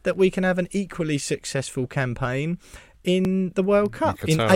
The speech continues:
Speaker 1: eighteen months' time.
Speaker 2: Yeah,
Speaker 1: Like,
Speaker 2: yeah.
Speaker 1: most of that team isn't going anywhere. Henderson might be a little bit beyond it. Kane will be that little bit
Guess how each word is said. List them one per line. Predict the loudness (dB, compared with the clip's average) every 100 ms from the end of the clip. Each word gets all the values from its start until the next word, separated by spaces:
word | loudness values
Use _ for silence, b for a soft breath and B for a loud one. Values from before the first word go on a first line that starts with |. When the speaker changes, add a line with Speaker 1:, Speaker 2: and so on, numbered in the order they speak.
| 6
Speaker 1:
eighteen | 4 4 4
months' | 2 -2 -6 -6
time. | -4 -2 0
Speaker 2:
Yeah, | 2 0
Speaker 1:
Like, | -2 0
Speaker 2:
yeah. | 2
Speaker 1:
most | 4 2
of | 0
that | -2 -2
team | -2 0 0
isn't | 0 -2
going | 0 0 2
anywhere. | 2 2 2 2 0
Henderson | 0 0 0 -4 -4
might | -4 -4
be | -2 -2
a |
little | 4 4 2
bit | -2 -2 -2 B B B -2
beyond | 0 2 2
it. | 0 0
Kane | 0 0 0
will | 0
be | 0 0
that | 0 -2 -4 _
little | -2 2 4 2
bit | -2